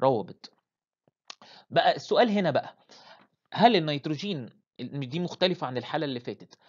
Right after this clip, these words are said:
هل النيتروجين هنا أقل في الكهروسالبية من الكبريت؟ آه، لأن النيتروجين بيسبق في الدورة التانية، لكن الكبريت في الدورة التالتة،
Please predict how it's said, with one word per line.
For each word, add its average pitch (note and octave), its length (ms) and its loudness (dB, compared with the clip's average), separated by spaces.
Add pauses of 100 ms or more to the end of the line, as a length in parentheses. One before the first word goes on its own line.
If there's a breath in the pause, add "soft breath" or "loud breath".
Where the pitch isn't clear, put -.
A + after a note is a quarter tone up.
(120 soft breath)
هل F#3+ 180 0
النيتروجين D3 540 -6
هنا E3+ 220 -4
أقل F3+ 320 -2
في D3 60 -10
الكهروسالبية D#3 680 -4
من D#3+ 80 -6
الكبريت؟ D3 440 -6
آه، B2+ 180 0
لأن A#2 240 -6
النيتروجين B2+ 680 -8
بيسبق C#3+ 640 -4 (240 soft breath)
في - 60 -16
الدورة D#3 300 2
التانية، G3+ 440 -2
لكن C3 260 -4
الكبريت B2+ 420 -8
في - 80 -14
الدورة C#3+ 300 -2
التالتة، C3 440 -8